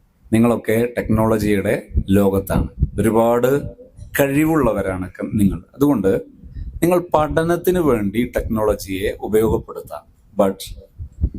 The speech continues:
വേസ്റ്റ് ആയിട്ട് സമയം കളയരുത്. വേസ്റ്റ് ആയിട്ട് സമയം കളഞ്ഞാൽ മനസ്സ് മുഷിയും, മനസ്സ് ബാഡാകും.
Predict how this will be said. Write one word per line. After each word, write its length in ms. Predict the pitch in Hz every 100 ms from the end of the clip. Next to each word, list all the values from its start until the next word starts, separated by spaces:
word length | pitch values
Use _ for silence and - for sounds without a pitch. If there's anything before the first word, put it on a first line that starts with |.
| - - -
വേസ്റ്റ് 520 | 139 160 170 - -
ആയിട്ട് 300 | 123 101 -
സമയം 460 | - 101 92 98 120
കളയരുത്. 640 | 95 78 76 - - - - -
വേസ്റ്റ് 360 | 120 151 147 151
ആയിട്ട് 180 | 135 139
സമയം 460 | - 113 120 131
കളഞ്ഞാൽ 340 | 113 92 98 107
മനസ്സ് 500 | 117 117 123 - 135
മുഷിയും, 540 | 117 110 - 107 85 _ _ - - - - -
മനസ്സ് 360 | 117 120 123 -
ബാഡാകും. 760 | 101 101 104 110 101 80 80